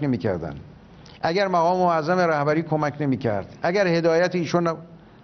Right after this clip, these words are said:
ما می‌رسیدیم؟ نمی‌رسیدیم. دست به دست هم دادیم همه و بعد همه قوا احترام کردیم به رهبری، چارچوب هدایت ایشون رو قبول کردیم و پذیرفتیم.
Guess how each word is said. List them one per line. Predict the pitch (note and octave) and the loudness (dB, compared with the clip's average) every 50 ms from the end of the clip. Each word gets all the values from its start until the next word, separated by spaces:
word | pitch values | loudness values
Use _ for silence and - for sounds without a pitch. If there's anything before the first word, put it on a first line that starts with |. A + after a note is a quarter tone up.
| - - - - - | -20 -20 -12 -4 -2
ما | C#3 C#3+ | 0 2
می‌رسیدیم؟ | C#3+ D3 E3 F#3+ G3+ - - A3 F#3 G#3+ G#3+ G3 | 2 4 2 2 0 0 -4 -6 -4 -4 -2 0
نمی‌رسیدیم. | F3+ F#3+ A#3 C#4+ F4+ F#4+ G4+ F#4 - - A3 F#3 D#3+ D3 A#2 F#2+ F2 - - - - - - - - - - - - - G#2 - - | 0 0 2 2 2 2 0 0 0 -2 -2 -2 -2 -2 -2 -4 -6 -10 -16 -20 -20 -20 -20 -20 -20 -20 -20 -20 -18 -16 -16 -8 -6
دست | C3+ C3 D#3+ G3+ G#3+ - - - | -4 -2 0 -2 -2 -4 -4 -6
به | D#3+ D3 | -2 -2
دست | B2+ A2 - - - | 0 -2 -2 -4 -6
هم | F2 E2+ G2 G#2 F#2 E2 | -6 -4 -4 -4 -4 -4
دادیم | F2 E2+ C#2+ E2+ E2 D#2 | -6 -6 -8 -8 -8 -6
همه | D#2 E2 F#2 F#2 F2 D#2+ D2 C#2+ - - - - - - - - - - - - - - - - - - - - - - - C3+ | -6 -4 -4 -4 -4 -6 -8 -10 -14 -18 -20 -20 -20 -20 -20 -20 -20 -20 -20 -20 -20 -20 -20 -20 -20 -20 -20 -20 -20 -10 -6 -4
و | B2 B2+ | -4 -2
بعد | D3+ E3+ G3+ G3+ - - - | -2 -2 -2 -4 -8 -12 -12
همه | - - - - D#3+ E3 E3+ F3 F3+ G3 G#3+ A3+ A3 G#3 | -8 -6 -4 -2 0 0 2 2 2 2 2 4 2 2
قوا | F#3 E3+ E3+ D#3+ E3+ F#3+ - - - | 2 2 0 0 0 0 -2 -2 -2
احترام | D#3 C#3+ C#3+ D3 D3 D#3+ D#3 D#3+ F#3+ G3+ F#3+ | -2 -2 -2 -2 -4 -2 0 0 0 0 0
کردیم | F3 - C#3 A#2+ A#2 A2+ A2+ G#2+ | 0 -2 -2 -2 -2 -2 -2 0
به | A2 A2 | 0 0
رهبری، | G2+ F#2+ E2+ - - G2+ F#2+ - D2+ - - - - - - - - - - - - - - - - - - - - - - - - - - | 0 -2 -4 -6 -6 -8 -8 -8 -10 -14 -16 -20 -20 -20 -20 -20 -20 -20 -20 -20 -20 -20 -20 -20 -20 -20 -20 -20 -20 -20 -20 -20 -20 -14 -8
چارچوب | - - - - F3 F3+ F3+ F3 - - B3 A#3 | -8 -6 -4 -2 -2 0 -2 -2 -2 -2 0 0
هدایت | B3 G#3 F#3 F3 D#3+ D#3+ E3 F#3+ G3+ - G#3+ | 2 2 2 2 2 2 2 2 0 -2 -2
ایشون | F#3+ - F#3+ G3+ | -4 -2 0 0
رو | G#3 | 0
قبول | F3 E3 D3 C#3+ F3+ G3+ | 0 0 -2 0 -2 -2
کردیم | F#3+ - F#3 F3+ D#3+ E3+ E3+ D3+ | -2 0 -2 -2 -2 -2 -2 -2
و | C#3 | -2
پذیرفتیم. | C#3+ - C3 A2+ G#2 B2+ B2+ D#3 F3+ - - - C3+ G#2+ F#2+ E2+ | -2 -2 -4 -2 -2 -2 0 0 0 -2 -2 -4 -4 -4 -4 -6